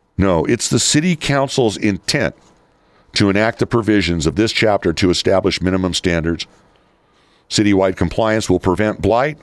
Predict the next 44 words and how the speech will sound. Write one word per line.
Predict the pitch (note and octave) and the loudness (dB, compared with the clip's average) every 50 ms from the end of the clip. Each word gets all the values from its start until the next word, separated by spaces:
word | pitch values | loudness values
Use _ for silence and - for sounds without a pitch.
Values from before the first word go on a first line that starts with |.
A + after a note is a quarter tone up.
| _ _ | _ _
except | C#2+ C#2+ - - F2+ F2 - - | -8 -6 -2 -2 -2 0 0 -2
again | D#2 C#2+ E2+ F2+ F#2 | -2 -2 -2 -2 -2
at | F2+ - | -4 -2
Thirteenth | - G2 G2+ - - F2+ F#2+ F2 - | -2 -4 -2 0 0 0 0 0 0
and | E2 D2+ | -2 0
G, | - A#2+ A#2 A2 A2+ A2 A2 - _ _ _ _ _ _ _ _ _ _ _ _ _ _ _ _ _ _ _ _ _ _ _ _ | 2 2 2 2 2 0 -4 -8 _ _ _ _ _ _ _ _ _ _ _ _ _ _ _ _ _ _ _ _ _ _ _ _
and | - D#2+ F2 | -2 0 0
ensure | F2 E2+ - - A#2+ A2+ G2+ | 0 0 0 2 2 2 2
that | G2+ G2+ | 2 2
all | G#2 A#2 - | 2 2 0
persons | - - - D3+ C3+ - - C#2+ C#2+ - | 0 0 -2 -2 0 0 0 -2 0 0
who | F2+ F2 F2 | 2 2 4
live | G2 G2 F2 | 4 2 2
in | F2+ F2 F#2 | 2 2 2
rental | B2+ G3+ C#4 C#4+ D#3+ F2+ | 2 2 2 0 0 -2
housing | C#2 A#1+ - - - - - - _ _ _ _ _ _ _ _ _ _ _ _ _ _ _ _ _ _ | -2 -6 -8 -10 -14 -16 -20 -20 _ _ _ _ _ _ _ _ _ _ _ _ _ _ _ _ _ _
are | - - | -6 -2
provided | - F#2 F2 F#2+ G2 F#2+ F#2 E2 | 0 0 0 2 2 0 2 0
a | E2+ D#2+ | 0 0
decent, | C#2 - G2+ G#2 F2+ - G#2 F#2 D#2+ | 0 0 0 0 0 0 -2 -4 -4
safe, | - - F2+ F2 D#2 - | -2 -2 0 0 -2 -2
and | C2+ D2+ D2 | -4 -4 -4
sanitary | - - F2 D#2+ D2+ D2 - - D#2+ D2+ C#2 C#2 | -2 -2 0 -2 -2 -2 -2 -2 -2 -2 0 0
housing. | D#2 D#2 D2 D2 E2 F#2+ | 0 -2 -2 -2 -2 0
Not | B2 C3+ C3+ | 0 0 0
in | C#3 B2+ | 0 0
Merced, | A2+ G#2 F#2+ - - G#2+ G2 F#2 F#2 F#2 | -2 -2 -2 0 0 2 2 2 0 0
not | G2 G2 F#2 | 0 0 0
all | F#2+ F#2 F#2 | 0 0 -2
people | - F#2+ F#2 - E2 | -2 -6 -6 -6 -4
that | E2 D2+ | -4 -4
live | E2 F2 D#2+ | -2 -2 -2
in | D#2 | -2
Merced, | D2 D2+ D2+ - G#2+ G2 F2+ D#2 | -4 -6 -4 -2 0 0 0 0
because | D#2 F2 D#2+ D2+ | -2 -2 -2 -2
we | D#2+ E2+ | -2 -2
know | F2 F#2+ G2+ F#2 E2+ E2 D2+ - _ _ _ _ _ _ _ _ _ _ _ _ _ _ _ _ _ _ _ _ _ _ _ - | -2 0 0 0 0 0 -2 -6 _ _ _ _ _ _ _ _ _ _ _ _ _ _ _ _ _ _ _ _ _ _ _ -6
some | - - F2 E2+ | -4 -2 -2 0
of | D#2+ | -2
the | D#2 | -2
conditions | - F2+ E2 E2+ F#2 F2 - F2+ E2 D#2 D2+ | -2 -2 0 0 0 0 0 -2 -2 -2 -2
of | E2 D2 | -4 -4
the | E2+ | -4
people | - F#2+ G2 F#2 - F#2 E2+ F2 E2+ | -2 -2 -2 0 0 0 0 0 -2